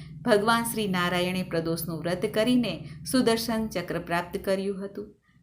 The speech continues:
બાણાસુરે પણ અલૌકિક શક્તિ પ્રાપ્ત કરી હતી. આ પ્રદોષનું વ્રત કરીને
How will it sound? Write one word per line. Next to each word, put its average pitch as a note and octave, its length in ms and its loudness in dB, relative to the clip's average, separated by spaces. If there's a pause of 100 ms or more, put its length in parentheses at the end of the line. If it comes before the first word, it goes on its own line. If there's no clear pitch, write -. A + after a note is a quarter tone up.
(120)
બાણાસુરે E3+ 720 2
પણ A#3+ 380 0 (360)
અલૌકિક B3 480 4
શક્તિ G#3 400 -2
પ્રાપ્ત G#3 460 0
કરી G#3+ 260 0
હતી. G#3+ 560 -8 (200)
આ F#3+ 160 2
પ્રદોષનું F3 640 -2
વ્રત E3+ 240 -2
કરીને A3 580 -2